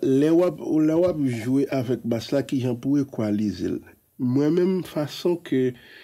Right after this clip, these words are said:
mwen men son nan bas, se lè ke, euh, bas la, pa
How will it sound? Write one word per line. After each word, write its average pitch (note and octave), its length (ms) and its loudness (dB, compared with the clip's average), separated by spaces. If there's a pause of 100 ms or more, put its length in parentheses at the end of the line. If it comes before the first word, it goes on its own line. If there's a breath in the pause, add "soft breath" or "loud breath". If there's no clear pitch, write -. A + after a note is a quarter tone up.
(160 loud breath)
mwen C3 560 4
men B2 180 2
son A#2 720 0
nan A#2+ 160 2
bas, C#3+ 320 -2
se - 320 -2
lè C3+ 240 0
ke, C#3+ 320 0 (560 loud breath)
euh, A#2 400 4
bas A#2+ 640 -2
la, D#3 320 2 (580)
pa B2 160 0